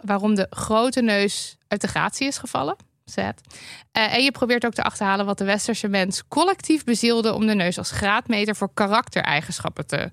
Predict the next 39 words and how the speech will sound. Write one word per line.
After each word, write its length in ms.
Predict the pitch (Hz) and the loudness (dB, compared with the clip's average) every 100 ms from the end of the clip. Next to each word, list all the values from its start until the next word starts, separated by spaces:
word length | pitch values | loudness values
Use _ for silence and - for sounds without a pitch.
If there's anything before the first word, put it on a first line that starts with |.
| - _ _ _ _ _ _ | -12 _ _ _ _ _ _
gebruiken. 880 | - 170 196 165 98 92 - 92 - _ - - _ _ | -8 -2 0 0 -2 -4 -4 -4 -6 _ -20 -20 _ _
Ehm, 480 | - 202 202 196 196 | 0 2 2 2 0
dus 160 | 208 214 | 0 2
aan 140 | 208 | 2
de 100 | 208 | 2
neus 440 | 208 208 214 214 | 2 4 2 2
kan 200 | - 202 | 0 2
je 80 | 196 | 2
dan 220 | 190 185 | 2 2
dingen 200 | 190 196 | 2 2
aflezen, 580 | 190 196 185 165 180 185 | 2 2 2 2 2 0
ze-, 120 | 185 | 0
eh, 440 | - - 185 175 175 | 0 0 2 2 0
over 180 | 185 190 | 0 0
hoe 140 | 190 | 0
iemand 240 | 175 180 180 | 2 2 2
dan 220 | 165 175 | 0 2
zogenaamd 380 | 170 175 160 165 | 0 0 0 0
in 60 | |
elkaar 260 | 151 - - | 0 -2 -4
stak. 220 | - - - - - - _ | -6 -10 -14 -20 -20 -20 _
Ehm, 240 | 220 233 233 220 | 2 2 2 0
er 60 | |
komen 200 | 247 285 | 2 4
heel 100 | 285 | 6
veel 120 | 349 254 | 4 2
thema's 380 | 220 220 302 | 2 2 0
aan 140 | 311 294 | 0 0
bod. 360 | 330 494 - - | 0 -2 -6 -6
Het 100 | - | -2
schoonheidsideaal, 720 | - 262 254 - 233 226 226 | 0 2 2 0 0 2 0
seksisme, 460 | 208 - 220 - 196 | -4 -2 -2 0 0
racisme, 540 | 196 214 - 196 196 - | 0 -2 -2 -2 -4 -2
kunst, 380 | - 269 262 - | 2 4 2 2
liefde. 440 | 226 226 202 202 - | 0 2 0 0 -2
Maar, 400 | 196 208 262 330 | 2 4 4 2
zo 120 | - 269 | 0 0
schrijf 340 | - 220 226 | 2 0 0
je, 220 | 220 214 | -2 -2